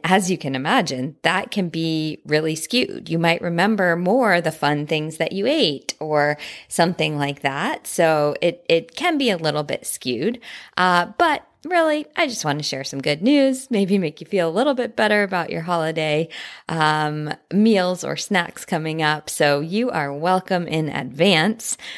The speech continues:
This study comes from the Journal of Alzheimer's Disease in September twenty twenty, and it shows that of all the foods studied, I believe they studied forty-nine foods,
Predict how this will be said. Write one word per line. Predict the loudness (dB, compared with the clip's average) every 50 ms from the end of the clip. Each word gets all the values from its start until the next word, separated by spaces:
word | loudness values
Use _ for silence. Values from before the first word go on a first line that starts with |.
| -16 -18 -20 -20 _ _
This | 0 2 2 2 2 0 -2
study | 0 0 2 2 2 2 0
comes | -2 -2 -4 -2 -2 -4 -4 -4
from | -4 -2 -2
the | -2 -4 -4
Journal | -2 0 0 2 2 2 2 0
of | 0 -2 -4 -2 0
Alzheimer's | 2 4 4 4 2 2 2 2 2 2 2 2 0 -2 -2
Disease | -4 -2 -2 -2 0 -2 -2 -2 -2 -4 -4 -4
in | -4 -4 -4
September | -4 -4 -6 -6 -4 -4 -4 -4 -4 -6
twenty | -6 -2 -2 0 0 0 0
twenty, | -2 -4 -8 -8 -8 -8 -8 -10 -10 -14 -20 -20 -18 -20 -20 -16 -2 0
and | 2 2
it | 2 2 2
shows | 2 4 4 4 4 4 2 0
that | -2 -4 -2 -4
of | -6 -6 -8 _ _ 4
all | 4 6 6 6 4 2
the | 2 0
foods | 0 0 0 0 0 -2 -2
studied, | 0 2 2 2 2 0 -2 -2 0
I | -2 -2
believe | -2 -2 -2 -2 0 0
they | -2 -4
studied | -2 -4 -4 -4 -4 -6 -8 -10
forty-nine | -6 -2 -2 -2 -2 -2 -4 -4 -4 -4 -6 -6 -8
foods, | -8 -8 -8 -6 -6 -6 -8 -10 -12 -14